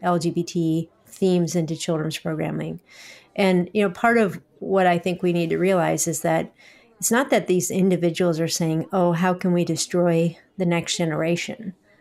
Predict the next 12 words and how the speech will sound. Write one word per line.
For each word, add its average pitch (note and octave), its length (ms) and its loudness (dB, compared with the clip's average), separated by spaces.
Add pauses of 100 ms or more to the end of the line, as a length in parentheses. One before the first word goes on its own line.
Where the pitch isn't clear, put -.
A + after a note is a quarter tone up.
(340)
They G#3 220 2
genuinely A3 920 4
believe E3+ 560 2
that D3+ 180 0
the E3 80 -4
greatest E3 460 0
freedom E3+ 420 0
and D#3 80 -2
happiness D#3+ 640 -2
comes E3 460 -4
when E3+ 220 0
we E3 360 0